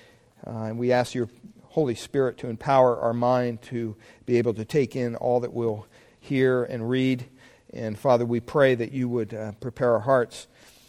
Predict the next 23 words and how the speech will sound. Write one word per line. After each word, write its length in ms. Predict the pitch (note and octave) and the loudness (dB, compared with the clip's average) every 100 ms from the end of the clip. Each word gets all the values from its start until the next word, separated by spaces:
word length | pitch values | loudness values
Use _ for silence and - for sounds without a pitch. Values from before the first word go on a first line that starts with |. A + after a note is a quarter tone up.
| - _ | -20 _
And 400 | - B2 A2+ A2 | -8 -6 -4 -6
Father, 240 | - C#3 C3 | 4 6 6
we 140 | B2+ | 6
also 240 | C3+ C3+ C#3 | 6 4 -2
pray 180 | C#3 | -2
for 80 | C#3 | 0
our 80 | C3+ | -2
children 320 | - B2+ A#2 | 0 -2 -2
that 80 | A#2 | -4
you 120 | B2+ | -4
would 120 | A#2+ | -2
bless 300 | C3 E3+ - | 6 6 6
them 320 | C#3 B2 A#2+ C3 C3 | 0 0 0 -6 -10
in 320 | A#2+ A2+ A2 | -8 -8 -6
the 240 | A2 G#2+ G#2 - _ | -6 -8 -10 -16 _
Sunday 260 | - E3 C#3+ | -2 -2 -2
school 320 | - D3 C3+ | -2 0 0
and 100 | B2+ | 2
also 280 | B2 - A#2+ | 2 2 -2
over 180 | A#2 A#2+ | -2 -4
in 60 | |
the 80 | A2 | -4
nursery, 480 | A#2 A#2+ - G#2+ | -4 -4 -6 -10